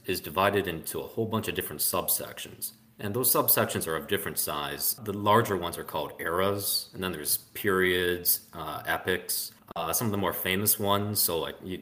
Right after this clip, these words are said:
you hear the dinosaurs were living during the Triassic, Jurassic, Cretaceous. The current one we're in is called Holocene.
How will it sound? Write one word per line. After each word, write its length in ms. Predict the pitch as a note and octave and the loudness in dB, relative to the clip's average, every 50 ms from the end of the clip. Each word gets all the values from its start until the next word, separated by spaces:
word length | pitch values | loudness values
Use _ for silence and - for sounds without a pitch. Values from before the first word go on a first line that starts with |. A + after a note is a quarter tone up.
| - - | -10 -8
you 140 | G#2+ F2+ | -8 -8
hear 160 | D2+ F#2 F2+ D2+ | -6 -6 -6 -6
the 100 | D2+ D2+ | -6 -4
dinosaurs 560 | D2 D#2 E2 E2 F2 E2+ - F#2 F2+ E2+ E2 | -2 -2 -2 0 0 0 0 0 0 -2 -4
were 60 | D#2+ | -4
living 260 | D#2+ E2 D#2+ E2 E2+ | -4 -4 -4 -4 -8
during 160 | D#2+ D#2+ D#2+ | -8 -8 -10
the 80 | - - | -10 -8
Triassic, 800 | - - - D#2+ D#2 D#2+ D2+ E2 E2+ E2+ E2 - F2+ E2+ E2+ - | -8 -4 -2 0 0 0 0 0 0 -2 -2 -2 -4 -6 -8 -8
Jurassic, 640 | - F2 D#2 D2+ D#2+ E2 D#2+ - - E2 - - | -8 -6 -4 -2 -2 0 0 -2 -2 -4 -8 -12
Cretaceous. 880 | - - - - D#2+ D#2+ F2 E2+ - F#2+ F2 E2+ - - - - - - - - _ _ _ _ _ _ _ - | -14 -10 -8 -8 -6 -4 -4 -4 -2 -2 -2 -2 0 0 -2 -2 -4 -4 -12 -20 _ _ _ _ _ _ _ -12
The 80 | - | -10
current 340 | - - - A2 G#2 G#2+ G2+ | -6 -2 0 2 2 2 2
one 160 | F#2+ F#2+ F#2+ | 2 2 2
we're 220 | F#2+ F#2 F2+ F2+ F#2 | 2 2 2 2 2
in 140 | F#2 F2 | 0 0
is 140 | D#2+ D#2 - | -2 -4 -4
called 260 | - - - D2+ - | -4 -4 -8 -8 -8
Holocene. 640 | - - E2+ F2 F#2+ F#2+ F2+ - B2 A#2+ B2 B2+ B2+ | -10 -8 -4 -2 0 2 2 2 0 -2 -6 -8 -10